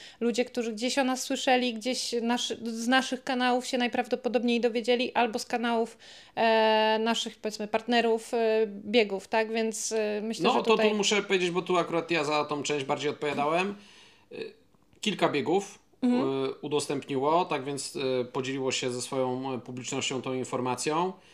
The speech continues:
Speaker 2: Nie było to jakoś dużo, mogę policzyć na palcach jednej ręki, ale nie o to chodzi, że, bo my też nie kierowaliśmy jakoś, z, e,
Speaker 1: Tak.
Speaker 2: szczerze mówiąc, do, na przykład do największych festiwali tej informacji.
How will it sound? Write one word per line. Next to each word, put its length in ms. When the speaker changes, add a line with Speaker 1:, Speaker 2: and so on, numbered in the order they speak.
Speaker 2:
Nie 140
było 200
to 100
jakoś 260
dużo, 260
mogę 200
policzyć 360
na 80
palcach 360
jednej 260
ręki, 500
ale 180
nie 120
o 40
to 100
chodzi, 240
że, 80
bo 380
my 200
też 180
nie 100
kierowaliśmy 520
jakoś, 260
z, 200
e, 220
Speaker 1:
Tak. 100
Speaker 2:
szczerze 280
mówiąc, 300
do, 80
na 80
przykład 260
do 100
największych 400
festiwali 500
tej 180
informacji. 680